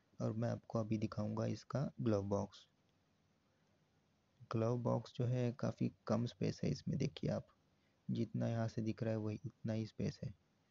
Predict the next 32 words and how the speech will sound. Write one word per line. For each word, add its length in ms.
अंदर 320
कुछ 280
भी 120
नहीं 180
space, 440
ठीक 320
है। 140
और 80
अभी 280
आपको 360
मैं 180
बता 260
दूँ, 220
इसके 240
ऊपर 320
के 140
यानी 160
एचटी 280
के 140
variant 400
में 160
जो 200
features 420
आते 220
हैं, 220
वो 80
सिर्फ 200
दस 260
या 60
ग्यारह 220
feature 340
है। 80